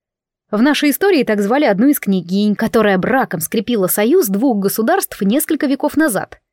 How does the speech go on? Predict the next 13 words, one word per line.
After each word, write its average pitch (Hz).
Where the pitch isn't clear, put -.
«Времена 240
меняются, 247
а 196
люди 262
нет. 208
Как 240
была 196
женщина 285
брачным 277
товаром, 254
так 190
и 233
осталась», 190